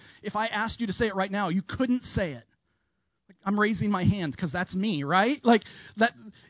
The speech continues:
you have to rehearse it. It's true of emergency procedures in the aircraft. It's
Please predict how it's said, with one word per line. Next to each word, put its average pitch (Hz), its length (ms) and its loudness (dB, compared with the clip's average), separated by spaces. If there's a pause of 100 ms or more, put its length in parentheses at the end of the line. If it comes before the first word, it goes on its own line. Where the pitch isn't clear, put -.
you 202 160 2
have 240 420 0
to 262 100 -4
rehearse 214 580 -4
it. 104 220 -10 (2000)
It's - 160 -8
true 240 260 -2
of 180 100 -2
emergency 214 520 -4
procedures 190 520 -10
in 185 80 -8
the 180 100 -8
aircraft. 220 520 -8
It's - 260 -8